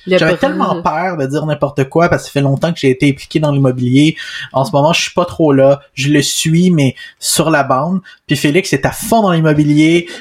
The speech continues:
Speaker 2: la pédale au plancher, du matin au soir là-dedans. Puis on voit beaucoup sur TikTok quand tu suis le monde entrepreneurial. Euh, puis on dirait que c'est revenu à la mode plus que jamais l'immobilier. Parce qu'on dirait l'immobilier dans les quelques dernières années, il y a eu un creux, on en parlait moins, la
Speaker 1: Exact.
Speaker 2: crypto est arrivée,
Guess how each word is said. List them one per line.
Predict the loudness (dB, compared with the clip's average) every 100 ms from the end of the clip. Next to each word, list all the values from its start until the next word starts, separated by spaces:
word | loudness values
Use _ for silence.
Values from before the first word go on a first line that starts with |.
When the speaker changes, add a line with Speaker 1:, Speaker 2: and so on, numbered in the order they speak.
| -2
Speaker 2:
la | -2
pédale | 0 -2 0 2 2
au | 0
plancher, | 0 0 0 0 0
du | 0 -2
matin | -2 0 -2
au |
soir | -2 -2 0
là-dedans. | 0 0 0 0 -2 -14 -20 -8
Puis | 0 2 2 0
on | 0
voit | 0 0 0
beaucoup | 0 2 0
sur | -2 -4
TikTok | -4 -6 -2 -2 -2 -12 -6
quand | -2 -2 -4
tu | -10 0
suis | 0
le | 2
monde | 2
entrepreneurial. | 0 -2 -6 -2 0 2 2 0 -2 -18 -20 -20 -16
Euh, | -2
puis |
on | 0
dirait | 2 0
que | 0
c'est | -6
revenu | -6 -4 0 2
à | 2
la | 2
mode | 2 0 0
plus | -4
que | 0 0
jamais | 2 0 -2 -2
l'immobilier. | -2 -2 -4 -6 -8
Parce | -6
qu'on |
dirait | 0 0
l'immobilier | 2 -2 0 0
dans | 0
les |
quelques | -2 -4
dernières | -2 0 0
années, | 2 4
il |
y | 4
a |
eu | 2
un | 0 -4
creux, | 0 2 2
on | 2
en | 0
parlait | 0 -2 0
moins, | 0 2 2 2
la | 2
Speaker 1:
Exact. | 0 0
Speaker 2:
crypto | -4 -4 -4
est | 0
arrivée, | -2 -2 0 0